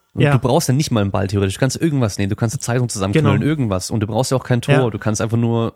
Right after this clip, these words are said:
Speaker 1: zwei Steine da hinlegen. Also, du kannst ja echt theoretisch überall Fußball spielen. Ähm,
Speaker 2: Ja.
Speaker 1: es geht halt nicht alleine. Also, so richtig spielen halt nicht. Das ist das Einzige.
Speaker 2: Mhm.
Speaker 1: Aber du kannst natürlich halt schnell ein paar Leute zusammentrommeln und es halt mit einfachsten Mitteln machen.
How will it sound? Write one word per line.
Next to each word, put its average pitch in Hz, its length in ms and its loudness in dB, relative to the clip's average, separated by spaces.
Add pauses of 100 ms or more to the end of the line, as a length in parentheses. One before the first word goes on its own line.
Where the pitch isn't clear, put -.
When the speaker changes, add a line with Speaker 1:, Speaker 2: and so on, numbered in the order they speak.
(120)
Speaker 1:
zwei - 240 -2
Steine 117 300 0
da 123 60 2
hinlegen. 120 420 0
Also, 107 160 0
du 113 100 -2
kannst 117 220 -4
ja - 80 -4
echt - 200 -6 (140)
theoretisch 120 300 -4
überall 120 260 0
Fußball 135 300 -4
spielen. 135 360 -2 (600)
Ähm, 113 320 0
Speaker 2:
Ja. 147 220 0 (140)
Speaker 1:
es - 140 -8
geht 139 120 2
halt 139 100 2
nicht 135 100 -2
alleine. 135 400 0 (680)
Also, 120 180 -2
so 117 100 0
richtig 120 240 -2
spielen 156 300 -2
halt 185 140 -2
nicht. 190 220 -4
Das 127 120 -2
ist 123 140 -10
das - 60 -6
Einzige. 180 440 -2 (800)
Speaker 2:
Mhm. - 100 2
Speaker 1:
Aber 127 420 4 (420)
du 123 80 -6
kannst 135 240 0
natürlich 131 300 -2
halt 117 160 0
schnell 120 220 0
ein 123 80 0
paar 120 100 -2
Leute 117 160 0
zusammentrommeln 120 640 -2
und 110 120 -4
es 107 120 -6
halt 110 220 0
mit 123 140 -4
einfachsten 117 420 -2
Mitteln 107 260 0
machen. 98 320 -4